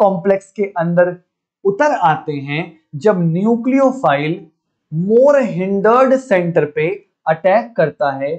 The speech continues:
और लेस हिंडर्ड सेंटर से पैलेडियम के ऊपर अटैक होता है। इस सिलसिले में अटैक होने के बाद आपका एक सीएल बाहर भी निकल जाता है।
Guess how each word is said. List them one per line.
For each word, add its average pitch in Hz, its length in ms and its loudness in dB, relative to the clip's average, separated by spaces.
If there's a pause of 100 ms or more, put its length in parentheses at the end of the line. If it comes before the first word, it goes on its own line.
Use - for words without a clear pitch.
(240)
और 220 200 2
लेस 214 440 0
हिंडर्ड 190 480 0
सेंटर 147 420 -6
से 156 260 -4 (340)
पैलेडियम 202 640 2
के 247 140 -2
ऊपर 175 280 2
अटैक 135 420 -2
होता 131 260 -16
है। 131 100 -20 (400)
इस 247 260 0
सिलसिले 190 480 2
में 147 340 -4 (180)
अटैक 208 540 2
होने 180 260 2
के 160 180 -2
बाद 127 280 0 (280)
आपका 190 460 0
एक 165 260 0
सीएल 180 480 2 (300)
बाहर 170 440 0
भी 196 160 -2
निकल 151 320 -4
जाता 123 280 -10
है। - 120 -20